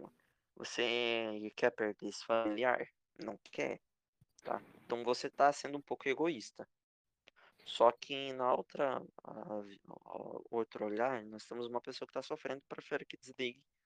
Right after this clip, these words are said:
do que mo-, de que está naquele estado. Ah, é muito complicado mesmo, porque depende muito da situação, depende da pessoa,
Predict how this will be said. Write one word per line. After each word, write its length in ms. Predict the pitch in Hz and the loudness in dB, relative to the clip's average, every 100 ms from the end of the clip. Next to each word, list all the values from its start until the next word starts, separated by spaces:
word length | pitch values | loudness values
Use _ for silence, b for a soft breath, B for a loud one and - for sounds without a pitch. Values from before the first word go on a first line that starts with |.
| _ - | _ -16
do 80 | - | -8
que 300 | - 139 139 | -8 -6 -6
mo-, 400 | 135 135 131 127 | -4 -2 0 0
de 140 | 123 | -4
que 440 | - 143 135 139 143 | -12 -12 -8 -6 -8
está 340 | - 143 143 _ _ _ _ _ _ _ - | -8 -6 -6 _ _ _ _ _ _ _ -4
naquele 360 | 131 - 147 | -2 -2 -4
estado. 640 | 156 - 147 120 113 104 - _ _ _ _ _ _ _ _ _ _ _ _ _ _ _ _ _ _ - | -6 -4 2 4 2 -4 -16 _ _ _ _ _ _ _ _ _ _ _ _ _ _ _ _ _ _ -8
Ah, 640 | 110 107 110 107 107 107 | -4 -2 0 -2 -2 -4
é 60 | 104 | -4
muito 260 | 180 131 - | -4 -4 -4
complicado 640 | 151 - - 123 120 110 | -8 -8 -2 2 2 0
mesmo, 400 | 101 104 104 107 - _ _ _ _ _ _ - | -4 -4 -4 -10 -20 _ _ _ _ _ _ -12
porque 720 | 131 - - 117 113 110 110 _ _ _ _ _ _ _ _ _ _ _ _ | -10 -12 -12 -8 -6 -8 -12 _ _ _ _ _ _ _ _ _ _ _ _
depende 380 | - - 131 127 | -14 -4 -4 -4
muito 600 | 120 113 107 117 143 - | -14 -16 -14 -12 -12 -12
da 120 | - | -10
situação, 800 | 110 - - 113 - 120 120 120 | -10 -10 -10 -10 -10 -10 -8 -8
depende 720 | 110 - - 117 113 113 117 - _ _ _ - | -10 -10 -8 -8 -8 -12 -14 -16 _ _ _ -12
da 100 | - | -12
pessoa, 920 | - 101 - - 113 120 117 113 113 | -10 -8 -4 2 4 4 2 0 0